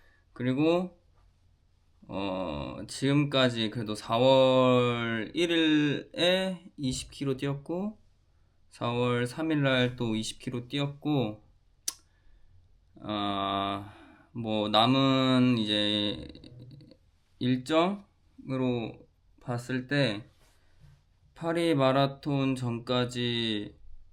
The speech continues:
사월은 대충 오십이 킬로거든요. 그러면 삼월 달에 육십칠 킬로 뛰고 사월 마-, 어, 파리 마라톤 전까지는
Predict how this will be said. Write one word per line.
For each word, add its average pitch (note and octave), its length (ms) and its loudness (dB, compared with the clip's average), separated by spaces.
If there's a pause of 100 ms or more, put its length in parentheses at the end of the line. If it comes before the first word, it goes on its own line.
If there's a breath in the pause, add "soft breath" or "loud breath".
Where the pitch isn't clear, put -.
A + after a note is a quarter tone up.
(260)
사월은 B2+ 1000 2 (1300)
대충 B2 400 -4
오십이 B2+ 440 -2
킬로거든요. G#2+ 640 -8 (840)
그러면 A#2 320 -4
삼월 F#3 460 -4
달에 B2+ 300 -2
육십칠 C#3+ 500 -6
킬로 C3 340 -6
뛰고 D#3 420 -10 (1080)
사월 B2 400 -2
마-, A2+ 260 0
어, G#2+ 320 -2
파리 D#3 220 -4
마라톤 B2+ 320 -2
전까지는 A2+ 920 -6